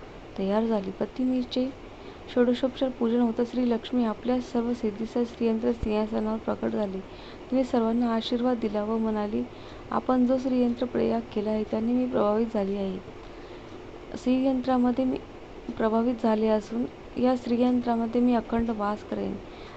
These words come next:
ज्या ज्या साधकाच्या वास्तूमध्ये श्रीयंत्राची विधिवत स्थापना करण्यात येते, त्या साधका व घरातील सर्वांनी श्रीयंत्राची समाराधना प्रेमपूर्वक, भक्तिपूर्वक अंतःकरणाने करावी." प्रातःकाली, अ,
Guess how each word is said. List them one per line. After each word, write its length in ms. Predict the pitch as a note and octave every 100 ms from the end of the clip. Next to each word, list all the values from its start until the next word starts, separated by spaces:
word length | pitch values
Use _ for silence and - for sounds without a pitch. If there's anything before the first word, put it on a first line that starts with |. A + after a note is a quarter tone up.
| -
ज्या 200 | A#3+ A#3+
ज्या 220 | B3 C4+
साधकाच्या 560 | B3+ A#3 A3 A3+ A#3 A#3
वास्तूमध्ये 520 | G#3+ G#3 B3 A3+ A3 A3
श्रीयंत्राची 600 | A#3+ B3 A#3+ A#3+ A3+ A#3
विधिवत 340 | A3 G3+ B3
स्थापना 440 | B3 - G#3 A#3 A3+
करण्यात 440 | A3 G#3+ A3 G#3+
येते, 320 | G#3 - G3 - - - -
त्या 120 | - B3
साधका 500 | A#3 A3 A#3+ A#3+ A#3+
व 140 | A#3 A3+
घरातील 340 | G#3 G#3 A3+
सर्वांनी 400 | A3+ A3 A3+ A3+
श्रीयंत्राची 640 | A3+ A#3 A3+ A3+ A#3 A3
समाराधना 560 | A#3 G#3+ G3+ G#3 G#3 A3
प्रेमपूर्वक, 680 | G#3 G#3+ G#3 G#3 G#3 G#3+ A#3 - - - - -
भक्तिपूर्वक 640 | G#3 G#3 - C4 B3+ B3+ B3
अंतःकरणाने 760 | A3+ A3+ B3+ A#3+ A3+ A3 A3+
करावी." 360 | A3+ A3 G3 F#3+
प्रातःकाली, 680 | - A3+ A#3+ C4 A3 G#3 A3+ C4+ - - - - - - - - - - - - -
अ, 340 | A#3 G#3+ G3+